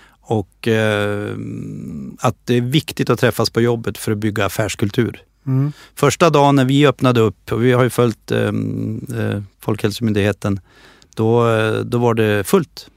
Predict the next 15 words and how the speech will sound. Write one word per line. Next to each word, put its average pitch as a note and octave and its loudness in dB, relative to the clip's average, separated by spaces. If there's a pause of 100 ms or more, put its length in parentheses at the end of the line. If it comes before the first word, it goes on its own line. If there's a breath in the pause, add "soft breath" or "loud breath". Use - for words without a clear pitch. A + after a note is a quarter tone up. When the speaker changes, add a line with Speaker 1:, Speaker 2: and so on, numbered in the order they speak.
Speaker 1:
Varenda C#3 2
en B2 2
var G#2 2
inne. G2+ -4 (220)
Speaker 2:
Mm. B2+ -2
Speaker 1:
Det A#2+ -2
är G#2+ -4
helt C#3 -4
fantastiskt. - -6
Och, B2 0
eh, A#2 -2 (520)
det C3 0
är F#3+ 4
nästan C3+ -2
så A#2 -2